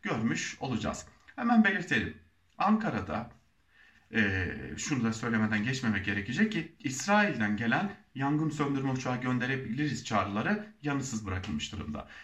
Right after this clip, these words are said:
Yine Yunanistan'dan gelen yangın söndürme, "Biz de yangınlarla mücadele ediyoruz ama yangın söndürme uçağını gönderebiliriz" çağrıları da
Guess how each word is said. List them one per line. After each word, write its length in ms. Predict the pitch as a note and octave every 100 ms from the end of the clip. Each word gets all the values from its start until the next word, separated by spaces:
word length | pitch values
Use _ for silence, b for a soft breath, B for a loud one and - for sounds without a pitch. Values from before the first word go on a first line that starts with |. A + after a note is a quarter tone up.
| b
Yine 160 | D3+ C3
Yunanistan'dan 880 | A#2+ B2 D3 C4 - A#3 G3 C3 A2
gelen 240 | G2+ G2+
yangın 320 | A#2 C#3 G3+
söndürme, 560 | G3 E3+ D3+ C#3+ C3 E3
"Biz 160 | G3
de 60 | E3+
yangınlarla 540 | C3+ B2+ A#2+ A2+ G#2
mücadele 520 | G2+ G#2+ G#2+ G#2 G2+ F#2+
ediyoruz 300 | G#2 C#3 A3
ama 260 | G3+ - B B
yangın 280 | D#3 G#3 C4+
söndürme 420 | A3+ A#3+ G#3 E3
uçağını 420 | D3+ C#3 A#2 G#2 G2+
gönderebiliriz" 760 | D3 D3 D3 D#3 C#3 E3+ -
çağrıları 480 | A2 G2+ G2+ G2+ A2+
da 220 | G3+ A3